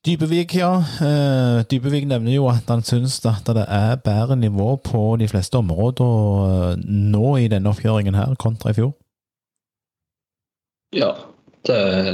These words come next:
Speaker 2: vi er jo ikke, vi er jo klart forsterket, jeg synes vi, som han sier, det er bedre bredde, og det er bedre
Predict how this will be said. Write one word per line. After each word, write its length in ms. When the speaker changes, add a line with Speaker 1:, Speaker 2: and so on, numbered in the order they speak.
Speaker 2:
vi 140
er 100
jo 140
ikke, 500
vi 60
er 100
jo 140
klart 180
forsterket, 560
jeg 300
synes 320
vi, 140
som 320
han 80
sier, 400
det 80
er 80
bedre 460
bredde, 400
og 240
det 80
er 80
bedre 380